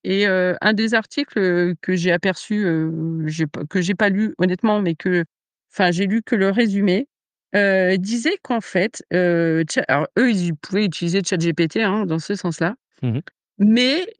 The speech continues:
Speaker 1: qu'on a cette notion de consentement éclairé, hein, en, envers le patient où, heu, où on dit que, heu, bah, voilà, heu, enfin, pour tout acte, de toute façon, mais avec ou sans I A, pour, heu, un acte chirurgical, il faut donner son consentement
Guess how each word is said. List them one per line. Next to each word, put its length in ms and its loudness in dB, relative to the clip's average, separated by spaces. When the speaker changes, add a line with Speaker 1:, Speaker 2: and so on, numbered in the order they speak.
Speaker 1:
qu'on 360 2
a 140 4
cette 240 -2
notion 340 0
de 120 2
consentement 580 -2
éclairé, 420 -2
hein, 280 -2
en, 60 -2
envers 220 -2
le 120 -2
patient 420 -2
où, 260 0
heu, 400 2
où 160 0
on 140 2
dit 380 -2
que, 540 0
heu, 40 0
bah, 160 0
voilà, 380 0
heu, 140 -2
enfin, 180 -2
pour 140 -6
tout 220 -4
acte, 400 0
de 80 2
toute 60 0
façon, 160 -2
mais 220 0
avec 300 0
ou 40 -2
sans 240 -2
I 60 2
A, 220 2
pour, 200 -2
heu, 60 -2
un 260 0
acte 280 0
chirurgical, 720 -2
il 60 -2
faut 140 -2
donner 240 0
son 160 -4
consentement 520 -4